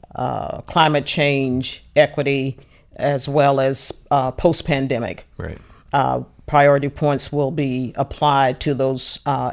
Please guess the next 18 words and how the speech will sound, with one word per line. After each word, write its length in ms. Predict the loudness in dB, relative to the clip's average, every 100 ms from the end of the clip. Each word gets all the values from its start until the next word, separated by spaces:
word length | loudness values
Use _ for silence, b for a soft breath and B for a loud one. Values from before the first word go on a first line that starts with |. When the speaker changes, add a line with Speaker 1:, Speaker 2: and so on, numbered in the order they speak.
| 2
Speaker 1:
areas 500 | 6 6 4 0 0
that 320 | 2 2 0 0
are 280 | 2 2
most 380 | 2 4 4 2 -10 -16 _
distressed, 680 | -6 -4 0 0 -2 -8 -10 b b b -6
uh, 380 | -2 0 -2 -4 -10 _ -20 -8 -4
uh, 140 | -2
persistent 540 | -2 -2 -2 -2 -6
poverty 380 | 0 0 2 -4
counties, 600 | -6 -8 -6 -8 -10 -14 b b -8
uh, 280 | -4 -4 -6 -2
up, 280 | -2 -2 -10
will, 380 | -6 -4 -4 -6 -10
uh, 80 | -12 -2
have 400 | 2 4 2 -2
priority 500 | 0 2 2 0 -6
points, 580 | -4 -4 -4 -6 -6 -4
uh, 160 | -6